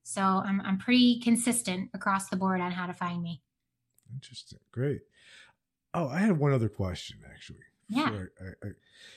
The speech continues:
Speaker 2: you know, you mentioned that you have depression and, and anxiety and stuff like
Speaker 1: Mm-hmm.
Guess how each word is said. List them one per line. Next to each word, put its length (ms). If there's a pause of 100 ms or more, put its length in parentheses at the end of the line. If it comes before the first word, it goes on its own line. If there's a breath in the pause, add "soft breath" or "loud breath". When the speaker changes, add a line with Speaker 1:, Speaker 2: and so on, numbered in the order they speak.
Speaker 2:
you 120
know, 60
you 160
mentioned 320
that 160
you 300
have 300
depression 680
and, 260
and 480
anxiety 920
and 240
stuff 360
like 140
Speaker 1:
Mm-hmm. 60